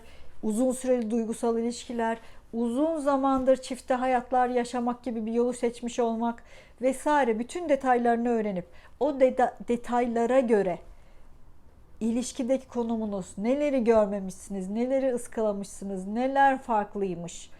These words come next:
ve bu, bütün bunları bildikten sonra hayata onunla devam etmek sizi nasıl iyi hissettirecek, güvende hissettirecek mi? Kendinizi ona bağlı hissedecek misiniz?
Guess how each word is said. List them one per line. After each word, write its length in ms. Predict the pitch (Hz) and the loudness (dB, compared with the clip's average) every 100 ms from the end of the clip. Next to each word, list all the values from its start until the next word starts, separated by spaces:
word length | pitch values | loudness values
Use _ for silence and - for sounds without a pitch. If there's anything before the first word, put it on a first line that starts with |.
| - - - | -20 -18 0
ve 260 | 285 277 208 - - - - 202 | 6 6 6 -8 -20 -20 -14 -4
bu, 240 | 240 240 | -2 0
bütün 440 | 285 - 403 370 | -4 -2 -2 0
bunları 480 | 302 277 277 269 247 | -2 -2 2 2 2
bildikten 680 | 226 254 240 269 - 320 330 | 0 -2 -4 -4 0 2 0
sonra 600 | - 294 240 214 185 165 - - - - - - - | -2 0 2 2 0 -2 -6 -12 -12 -14 -16 -18 -4
hayata 720 | 247 277 294 285 277 262 240 - - | 2 4 4 2 0 0 -2 -2 -4
onunla 540 | 233 262 330 302 269 233 | 0 0 0 -2 0 2
devam 400 | 240 254 285 262 | 2 2 0 0
etmek 500 | 247 - 220 214 - - - - | -4 -4 -6 -6 -10 -20 -20 -18
sizi 580 | - 277 269 269 285 294 - - | -8 -4 -2 0 -2 -2 -10 -8
nasıl 320 | 240 320 - 226 | -2 -2 0 -2
iyi 180 | 220 | 0
hissettirecek, 760 | 190 - 196 190 202 185 202 196 | -2 -2 -2 -2 -4 -2 -2 -2
güvende 460 | 240 247 247 247 | -2 -2 0 -2
hissettirecek 880 | 254 - 240 233 247 240 214 254 - | -2 -2 -2 -2 -2 -2 -2 -4 -4
mi? 140 | 196 180 - - - - - - - | -8 -8 -12 -20 -20 -20 -20 -20 -12
Kendinizi 600 | - 247 269 269 269 254 | -2 0 2 0 2 4
ona 320 | 247 240 254 240 | 4 4 0 2
bağlı 260 | 240 247 | 2 0
hissedecek 680 | 233 - 254 226 233 262 254 | -4 -4 -4 0 2 0 0
misiniz? 460 | 233 - 196 190 | -8 -6 -8 -8